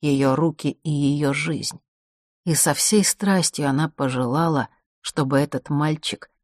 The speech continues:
остался в живых. "Всё хорошо", шептала она и уложила обратно в постель и обтирала прохладной водой, которую принёс Санни.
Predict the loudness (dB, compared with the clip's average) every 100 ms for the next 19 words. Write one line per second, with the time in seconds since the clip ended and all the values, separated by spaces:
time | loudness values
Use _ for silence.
0 | _ -4 -4 -2 -6 -4 -6 -6 -4 -4
1 | -4 -8 -12 -16 _ _ _ _ _ _
2 | _ -6 -2 -2 -2 0 2 2 0 -2
3 | -2 -4 -4 -6 -8 _ _ -4 -4 0
4 | 0 2 2 2 2 2 0 _ _ _
5 | 0 2 4 2 2 0 2 0 0 -4
6 | -6 -10 -10 -8 -6 -6 -6 -6 -6 -12
7 | _ _ _ 2 2 0 0 2 2 0
8 | -4 -8 -4 -2 -2 -4 -4 -6 -2 2
9 | 0 -2 _ _ -6 -2 0 0 -2 -2
10 | -2 -2 -2 0 0 -2 -6 -8 -14